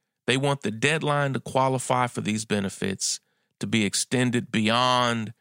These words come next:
April the eighth. The Amazon walkout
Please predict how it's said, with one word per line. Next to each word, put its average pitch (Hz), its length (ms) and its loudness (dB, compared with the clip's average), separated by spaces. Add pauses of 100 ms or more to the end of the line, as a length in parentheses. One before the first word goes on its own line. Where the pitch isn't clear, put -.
(360)
April 107 320 -2
the 90 200 -6
eighth. - 360 -8 (920)
The 113 140 2
Amazon 123 680 0
walkout 110 640 0